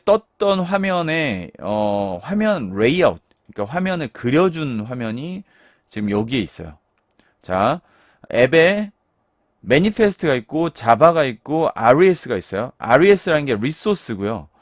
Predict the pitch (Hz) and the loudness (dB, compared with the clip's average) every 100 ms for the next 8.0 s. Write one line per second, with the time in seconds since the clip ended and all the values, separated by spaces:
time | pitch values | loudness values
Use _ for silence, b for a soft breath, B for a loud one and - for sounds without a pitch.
0 | b b b - 139 180 240 226 220 190 | b b b -6 -4 -2 -4 -2 2 4
1 | 175 165 147 139 - 151 147 196 208 151 | 4 2 -2 -2 -2 -4 -2 -2 0 0
2 | 78 _ _ _ - 87 85 85 - _ | -2 _ _ _ -14 -12 -10 -12 -16 _
3 | 151 180 160 85 _ 73 95 104 135 120 | 2 2 0 -8 _ -12 -8 -6 -6 -6
4 | 90 107 - 123 131 147 104 - 175 - | -10 -10 -8 -8 -6 -6 -6 -6 -8 -6
5 | 95 95 185 _ _ 104 110 104 127 165 | -6 -6 -10 _ _ -14 -8 -4 -4 -4
6 | 143 107 120 135 170 151 120 135 131 - | -6 -6 2 4 4 0 -6 -6 -10 -8
7 | 123 113 107 107 87 90 113 85 92 113 | -4 -4 -4 -8 -8 -4 -4 -4 -8 -10